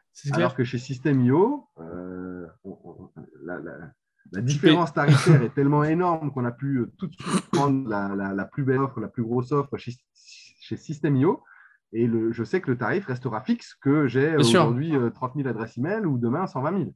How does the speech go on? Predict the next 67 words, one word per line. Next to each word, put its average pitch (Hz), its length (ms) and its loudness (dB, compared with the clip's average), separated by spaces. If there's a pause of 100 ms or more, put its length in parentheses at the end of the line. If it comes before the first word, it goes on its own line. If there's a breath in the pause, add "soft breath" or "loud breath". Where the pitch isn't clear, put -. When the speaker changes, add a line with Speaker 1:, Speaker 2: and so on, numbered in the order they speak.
(120)
Speaker 1:
Ouais, 175 200 4
c'est 160 120 -2
clair. 151 180 2
Speaker 2:
Ça, 156 280 -4
euh, 92 40 -10 (320)
chez 120 120 -4
Speaker 1:
C'est 120 100 0
Speaker 2:
Active 147 60 -2
Speaker 1:
clair. 151 260 -2
Speaker 2:
Campaign, 151 420 2
je 117 80 2
serais 120 220 -4
passé 135 320 -2
à, 101 100 -2
je 95 100 -12
sais 101 140 -14
pas, 165 280 -2
cinq 104 180 -8
mille, 139 280 0
six 110 180 -10
mille, 139 300 -2
euh, 98 380 -6 (160)
huit 127 180 0
mille 143 200 4
euros 120 200 2
par 120 200 -2
an. 240 120 -2
Speaker 1:
Ouais, 147 140 2
c'est 139 200 -8
Speaker 2:
D'ailleurs, 107 200 -6 (240)
huit 151 220 2
mille 170 160 8
Speaker 1:
sky's 151 80 8
Speaker 2:
euros - 20 8
Speaker 1:
the - 20 8
Speaker 2:
par 151 120 8
an, - 20 8
Speaker 1:
limit, 147 140 4
Speaker 2:
c'est, - 60 -6
Speaker 1:
quoi. 110 180 -6
Speaker 2:
c'est, - 180 -8 (240)
c'est, 123 300 -4
c'est, - 200 -4
euh, 113 200 0
c'est 123 120 -8
ce 120 60 -14
qu'on 131 140 -4
a 127 60 -2
payé 139 300 -2
chez 135 240 -8
Aweber 131 540 0
avant 117 220 -6
de - 20 -10
passer 117 240 -10
chez 113 120 -10
Active - 200 -14
Campaign. 98 280 -12 (580)
Speaker 1:
Ah, 165 140 6
donc 147 120 6
Speaker 2:
On - 40 4
Speaker 1:
vous 151 60 6
êtes 160 60 8
Speaker 2:
était 135 80 0
Speaker 1:
passé 170 240 8
Speaker 2:
arrivé 147 160 4
à - 20 6
Speaker 1:
de, 143 120 6